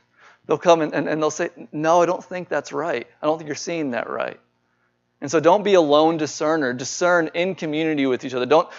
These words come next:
don't overestimate your ability to make right discernment. Do it with each other. That's why we have home groups. That's why we talk about the sermons. That's why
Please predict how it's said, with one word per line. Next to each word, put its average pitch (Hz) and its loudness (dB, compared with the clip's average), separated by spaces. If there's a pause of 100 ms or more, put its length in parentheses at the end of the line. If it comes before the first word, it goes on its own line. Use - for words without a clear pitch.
(120)
don't 175 6
overestimate 170 6
your 156 4
ability 151 6
to 147 -8
make 151 2
right 147 6
discernment. 151 -6
Do 151 4
it 156 2
with 156 0
each 143 -8
other. 165 6
That's 135 4
why 180 6
we 180 6
have 151 4
home 190 2
groups. 180 4
That's 165 -10
why 165 4
we 139 0
talk 165 0
about 160 -2
the 139 -16
sermons. 180 -2
That's 147 -8
why 151 6